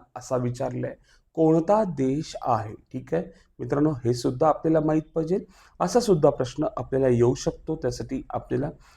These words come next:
ह्याचं सुद्धा उत्तर आपल्याला माहित असणं आवश्यक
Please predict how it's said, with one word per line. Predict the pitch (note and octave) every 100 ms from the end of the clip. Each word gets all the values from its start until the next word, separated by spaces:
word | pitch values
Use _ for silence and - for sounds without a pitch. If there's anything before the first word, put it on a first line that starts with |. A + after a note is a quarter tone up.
| _ -
ह्याचं | C3 G3
सुद्धा | G3 F3+ F3 - C3+
उत्तर | B2 - C3
आपल्याला | B2+ B2+ B2+
माहित | A2+ A#2+ B2
असणं | C3 D3+ - -
आवश्यक | A#2 A2+ A#2+ - -